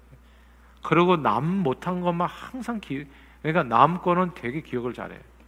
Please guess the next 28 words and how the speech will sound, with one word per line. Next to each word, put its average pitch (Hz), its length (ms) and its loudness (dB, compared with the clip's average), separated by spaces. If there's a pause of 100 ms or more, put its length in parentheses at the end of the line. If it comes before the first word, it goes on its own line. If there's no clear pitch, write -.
(220)
다른 127 240 0
사람 123 200 -4
잘못은. 104 480 -12 (840)
그래서 139 120 -10
제가 143 220 0
항상 143 340 0
하는 139 180 -4
얘기, 135 300 -10 (500)
내가 127 180 -4
할 170 180 -4
말이 180 240 2
없어서 160 260 -6
말을 131 240 -4
안 110 140 -4
하는 117 160 -10
건 123 140 -8
아니라고. 113 580 -12 (720)
근데 147 200 -6
솔직히 160 380 -6
할 131 200 -6
말도 147 260 -6
없어요. 123 480 -14 (840)
그보다 156 420 2
내가 147 240 0
나은 120 320 -4
게 131 80 -6
없기 113 240 -10
때문에. 101 500 -12